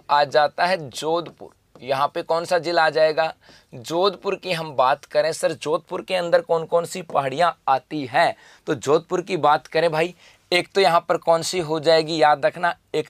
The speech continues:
तो आ जाते हैं यहाँ पर कौन सी पहाड़ियाँ, तो सभी को पता है चिड़िया टूक की पहाड़ियाँ। एक तो कौन सी आ जाएंगी? चिड़िया टूक की पहाड़ियों का नाम यहाँ पर आ जाता है। चिड़िया टूक की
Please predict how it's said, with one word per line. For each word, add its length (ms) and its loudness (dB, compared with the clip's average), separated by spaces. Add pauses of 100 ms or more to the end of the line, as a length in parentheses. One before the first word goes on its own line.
तो 100 2
आ 240 4
जाते 320 0
हैं 80 -4
यहाँ 240 0
पर 100 -2
कौन 200 -2
सी 180 -8
पहाड़ियाँ, 500 2 (340)
तो 60 -12
सभी 380 0
को 200 0
पता 340 2
है 160 2 (140)
चिड़िया 500 2 (560)
टूक 300 -2
की 240 -6
पहाड़ियाँ। 500 0 (180)
एक 200 -4
तो 100 -2
कौन 220 -2
सी 80 -2
आ 40 0
जाएंगी? 360 -2 (400)
चिड़िया 420 2 (460)
टूक 300 -4
की 240 -8
पहाड़ियों 540 0
का 180 2
नाम 280 0
यहाँ 220 0
पर 200 0
आ 200 0
जाता 260 -2
है। 60 -4
चिड़िया 340 0
टूक 280 -12
की 260 -6